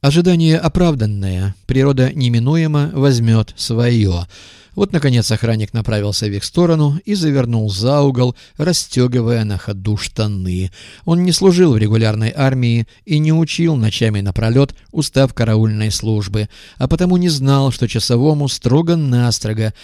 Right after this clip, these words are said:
воспрещается справлять нужду. За это он был наказан рукой боцмана, немудреным, но абсолютно надежным прямым ударом в подбородок. Как всегда бывает при резком и точном ударе,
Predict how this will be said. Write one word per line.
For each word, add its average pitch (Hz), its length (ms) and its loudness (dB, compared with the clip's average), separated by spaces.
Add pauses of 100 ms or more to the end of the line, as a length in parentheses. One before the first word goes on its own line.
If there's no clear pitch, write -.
(160)
воспрещается 120 920 0
справлять 104 580 -4
нужду. 101 680 -2 (380)
За 139 160 2
это 190 180 2
он 165 160 2
был 156 160 2
наказан 113 960 -2
рукой 160 340 2
боцмана, 104 800 -2 (300)
немудреным, 139 840 2
но 120 160 -2
абсолютно 151 460 -2
надежным 113 680 0 (180)
прямым 135 520 0
ударом 101 480 -4
в - 120 -18
подбородок. 92 840 -8 (500)
Как 120 140 -4
всегда 165 320 -2
бывает 147 440 2
при 123 200 0
резком 120 380 0
и - 160 -12
точном 104 540 -4
ударе, 143 520 -2